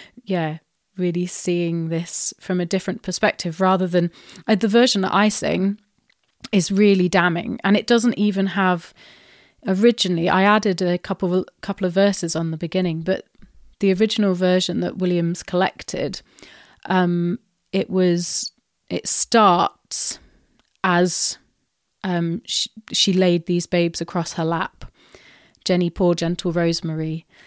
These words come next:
she swore she, they would never suck milk nor pap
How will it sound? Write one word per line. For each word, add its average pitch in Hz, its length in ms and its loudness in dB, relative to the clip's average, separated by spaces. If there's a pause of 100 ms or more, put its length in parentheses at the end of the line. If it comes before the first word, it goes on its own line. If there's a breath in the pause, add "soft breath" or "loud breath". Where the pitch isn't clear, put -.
(160 soft breath)
she - 200 -2
swore 185 600 2 (420)
she, - 200 -6
they 190 240 0
would 175 160 -2
never 180 240 0
suck - 380 -4
milk 180 380 -4
nor 165 160 -4
pap - 420 -8